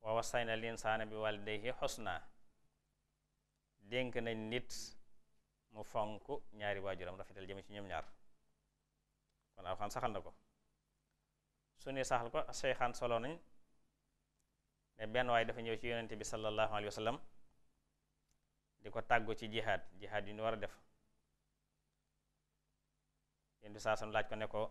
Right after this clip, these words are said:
"Awa hayyun waalidaaka?" Qaala, "Naam." Qaala, "Fa fiihima fa jaahid."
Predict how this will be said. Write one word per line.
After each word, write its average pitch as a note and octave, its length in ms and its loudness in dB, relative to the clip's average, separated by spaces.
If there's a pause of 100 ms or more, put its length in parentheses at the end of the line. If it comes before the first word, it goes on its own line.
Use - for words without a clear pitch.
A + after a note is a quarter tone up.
(280)
"Awa A2+ 260 6 (100)
hayyun A#2 440 0
waalidaaka?" A2 680 6 (1300)
Qaala, G#2+ 240 2
"Naam." G#2 260 0
Qaala, G#2+ 280 2
"Fa G#2+ 120 -6
fiihima G2 440 -8
fa G2+ 100 -8
jaahid." F2+ 320 -6